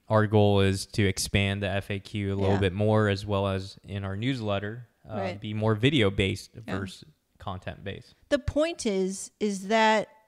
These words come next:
Speaker 2: you know, on whatever level that you want your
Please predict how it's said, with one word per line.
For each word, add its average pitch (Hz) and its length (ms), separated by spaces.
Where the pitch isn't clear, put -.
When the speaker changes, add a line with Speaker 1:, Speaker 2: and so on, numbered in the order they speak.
Speaker 2:
you 202 100
know, 220 140
on 214 220
whatever 247 360
level 214 420
that 185 120
you 196 160
want 196 400
your 190 680